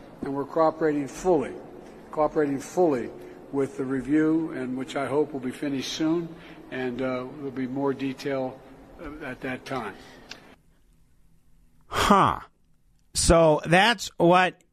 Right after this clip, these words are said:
Speaker 2: his justification is. Uh, a little, couple of little excerpts from Biden. Do you buy it? What does this mean politically for pres-, former President Trump at this point, given, eh, the, the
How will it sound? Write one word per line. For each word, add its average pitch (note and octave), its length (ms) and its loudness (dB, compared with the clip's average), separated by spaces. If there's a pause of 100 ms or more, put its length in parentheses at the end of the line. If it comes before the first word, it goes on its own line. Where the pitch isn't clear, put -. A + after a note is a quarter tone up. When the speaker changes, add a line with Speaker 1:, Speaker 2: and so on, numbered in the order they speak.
(100)
Speaker 2:
his G3 320 4
justification F3+ 920 4
is. A#2 500 2
Uh, B2+ 280 4
a C3 40 0
little, D#3 380 4
couple D#3 280 2
of C#3+ 60 4
little C#3 240 4
excerpts C#3+ 680 0
from C#3+ 520 2
Biden. D#3+ 420 2 (280)
Do F3+ 80 4
you A3 240 8
buy B3 320 4
it? - 320 2 (280)
What A#3 240 6
does D4 220 0
this C4+ 240 6
mean A3 380 6
politically G3+ 1120 4 (400)
for G#3+ 560 6 (300)
pres-, G3+ 420 4
former A3 360 4
President G#3+ 560 2
Trump G3+ 460 4
at E3 160 2
this F#3+ 240 4
point, B3 520 6 (580)
given, A3+ 460 8
eh, A3 280 0
the, E3+ 380 2
the D#3+ 420 4